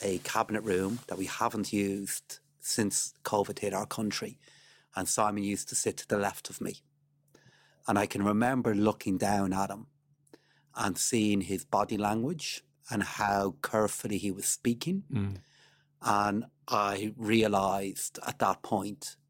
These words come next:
Speaker 1: that we were really facing into something that was absolutely without precedent.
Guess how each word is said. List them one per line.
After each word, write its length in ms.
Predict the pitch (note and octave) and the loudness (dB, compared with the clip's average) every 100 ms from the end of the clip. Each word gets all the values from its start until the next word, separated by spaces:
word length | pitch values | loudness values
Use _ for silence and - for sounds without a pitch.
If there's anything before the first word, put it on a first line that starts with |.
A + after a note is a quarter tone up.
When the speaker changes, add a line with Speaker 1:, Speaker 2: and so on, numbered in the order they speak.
| - | -2
Speaker 1:
that 200 | G#2 G2 | -2 0
we 140 | G#2+ | 2
were 300 | G2 G2+ G2+ A2+ | 2 4 2 0
really 480 | A#2+ G#2 G2+ G2 F#2 | 0 2 2 0 -4
facing 640 | - G2+ G2 - G#2+ F#2 | -2 -2 -2 -4 -2 -4
into 380 | G#2 G2 F2 G#2 | -6 -8 -6 -2
something 480 | - G#2+ F2+ G2+ F#2 | -2 0 -2 -4 -6
that 140 | F#2+ | -6
was 160 | G#2+ - - | -8 -6 -4
absolutely 800 | C#3+ - - A2+ G#2 G#2 G2+ G2 | -4 -2 0 2 0 -2 -4 -6
without 360 | F#2 F#2+ F#2+ | -2 -2 -4
precedent. 640 | - F#2+ - - A2+ - | -6 -2 -4 -4 -8 -8